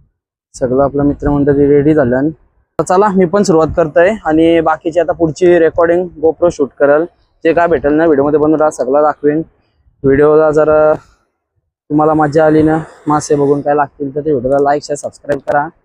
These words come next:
आणि आपल्या Instagram आयडीला नक्की फॉलो करा. चला, आता आवाजाचा थोडासा इश्यू होऊ शकतो, कारण का मोबाईल मी बंद ठेवेन, बोललो माईक हा काम नाही करणार, माईक पण बंद, GoPro-चा आवाज येईल वगैरे काय असेल तर.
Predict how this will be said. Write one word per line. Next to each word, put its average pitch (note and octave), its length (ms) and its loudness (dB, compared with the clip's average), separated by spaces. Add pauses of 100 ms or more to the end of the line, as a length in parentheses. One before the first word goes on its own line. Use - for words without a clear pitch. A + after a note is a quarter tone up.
(400)
आणि C#3 440 -2 (800)
आपल्या C#3 320 2
Instagram C#3+ 560 0
आयडीला C3 220 2
नक्की C#3+ 260 -2
फॉलो A2+ 260 0
करा. G#2 180 -12
चला, E3 240 -2 (160)
आता B2+ 160 -2
आवाजाचा D3+ 420 2
थोडासा D3+ 340 0
इश्यू D#3 280 2
होऊ D#3+ 80 0
शकतो, C#3+ 280 0
कारण C#3+ 220 0
का D3+ 220 0 (500)
मोबाईल D3+ 300 2
मी E3+ 80 4
बंद E3 240 2
ठेवेन, D#3 240 2
बोललो D#3 180 2
माईक D#3+ 360 0
हा D#3+ 100 -4
काम D#3 200 0
नाही D#3 140 2
करणार, D3 360 0 (280)
माईक C#3+ 180 -6
पण D#3 160 -2
बंद, D3 200 0 (320)
GoPro-चा D3 420 0
आवाज D3+ 260 2
येईल D3+ 100 2
वगैरे D3 240 -2
काय D3+ 160 0
असेल C3 220 -6
तर. C#3 120 2